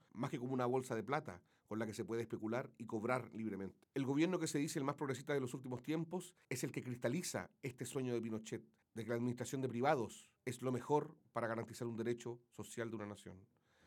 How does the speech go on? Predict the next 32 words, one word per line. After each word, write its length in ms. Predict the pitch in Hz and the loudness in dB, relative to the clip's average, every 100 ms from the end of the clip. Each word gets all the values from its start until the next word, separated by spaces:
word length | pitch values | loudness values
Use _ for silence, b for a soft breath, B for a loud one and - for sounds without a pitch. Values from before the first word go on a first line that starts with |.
| b | b
Nuestros 240 | 123 131 | 0 2
legisladores 720 | 131 120 123 123 147 127 - - b b | 0 0 0 4 4 4 0 -14 b b
y 120 | 113 | -2
el 60 | 110 | 2
gobierno 320 | 113 120 123 | 4 4 4
de 80 | 127 | 4
turno 400 | 165 175 180 202 B B - | 2 0 -2 -6 B B 0
han 180 | 147 | 2
sellado 420 | 147 131 127 139 139 | 2 2 4 4 2
con 140 | 127 | 2
una 140 | 127 | 4
ley 340 | 123 147 196 - | 4 4 0 -4
el 140 | - 120 | -4 2
derecho 280 | 120 131 120 | 2 2 -4
que 80 | |
tienen 260 | 117 127 120 | -4 0 0
las 160 | 113 - | -2 -4
empresas 640 | 110 98 - 165 170 165 - B B | -6 -4 0 0 -2 -12 -16 B B
de 140 | - | -4
estrujar 480 | 123 127 127 160 175 | -2 0 2 4 4
los 160 | 180 156 | 4 0
bolsillos 500 | 151 - 170 113 104 | -2 -4 -6 -6 -6
de 100 | 110 | -2
cada 240 | 131 147 | 2 2
uno 360 | 143 165 110 - | 2 0 -2 -4
de 140 | 92 101 | -8 -6
los 160 | 95 | -6
cientos 480 | - 135 117 - - | -2 0 0 -6 -10
de 100 | 104 | -6
miles 220 | 113 117 | -2 -2
de 60 | 95 | -2
habitantes 500 | 104 139 147 160 | -2 -2 -4 -8